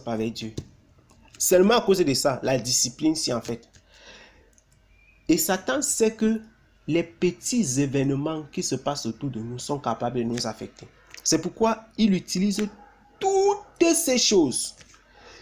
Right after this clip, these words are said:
les petites choses, la discipline. Il sait que si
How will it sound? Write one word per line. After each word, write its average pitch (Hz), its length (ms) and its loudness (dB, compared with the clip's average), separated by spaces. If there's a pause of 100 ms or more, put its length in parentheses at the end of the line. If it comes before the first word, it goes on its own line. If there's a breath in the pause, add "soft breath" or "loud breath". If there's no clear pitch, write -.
(180 loud breath)
les 180 260 -2 (300)
petites 233 560 2
choses, 185 540 4
la 175 180 4
discipline. 175 760 2 (1200)
Il 220 120 2
sait 180 340 2 (320)
que 220 100 4
si - 460 -2